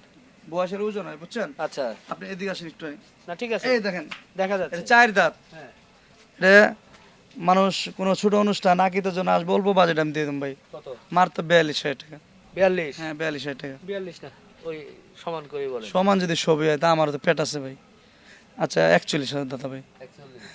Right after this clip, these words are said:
Speaker 1: আমার হিসাব কোনটা ভাই? আমি বিশটা গরু আনছি।
Speaker 2: হ্যাঁ।
Speaker 1: আমার যদি আলামে এক দেড় হাজার লাভ হয়, টাকা পাবো বিশ ত্রিশ হাজার।
Speaker 2: হ্যাঁ।
Speaker 1: আমি এতটা ই করে লাভ কি আমার?
Speaker 2: আচ্ছা, তাহলে আপনার যে গরুগুলো দেখলাম, প্রায় চল্লিশ, বিয়াল্লিশ, পঁয়তাল্লিশ।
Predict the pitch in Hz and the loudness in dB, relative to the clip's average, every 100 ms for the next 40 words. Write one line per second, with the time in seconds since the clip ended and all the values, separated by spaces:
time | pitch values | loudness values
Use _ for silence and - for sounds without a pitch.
0 | - 208 220 180 208 220 208 185 175 175 | 2 6 6 4 0 0 2 4 2 -2
1 | - 180 196 202 160 156 139 - 127 104 | -4 0 4 4 4 -2 -8 -12 -20 -20
2 | - - 190 190 190 196 196 208 190 202 | -10 -2 0 0 2 2 4 0 2 2
3 | 185 175 170 165 165 185 170 156 165 - | 2 2 2 2 2 0 0 -2 -4 -4
4 | 151 139 139 139 _ - 139 - _ - | -6 -6 -6 -10 _ -20 -20 -20 _ -6
5 | 170 175 180 180 185 175 170 165 156 - | 0 0 2 0 0 -2 0 2 0 0
6 | 156 139 135 - - 139 - 147 160 170 | -4 -4 -6 -12 -20 -18 -18 -14 -10 -8
7 | 160 143 143 151 147 156 147 156 147 151 | -4 -4 -4 -6 -6 -6 -4 -4 -2 -2
8 | 147 143 156 - 175 175 190 185 180 165 | 0 0 -2 2 0 0 -4 -4 -6 -6
9 | 151 165 165 160 - 156 147 151 156 151 | 0 0 0 -8 -6 -6 -4 -8 -8 -12